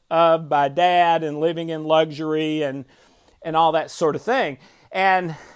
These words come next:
and so her response to him was,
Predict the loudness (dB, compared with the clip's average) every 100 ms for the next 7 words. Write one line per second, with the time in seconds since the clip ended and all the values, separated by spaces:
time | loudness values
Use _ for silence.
0 | _ _ -2 2 2 2 -2 4 4 6
1 | 4 4 4 4 4 2 -2 2 2 0
2 | -2 0 0 0 -2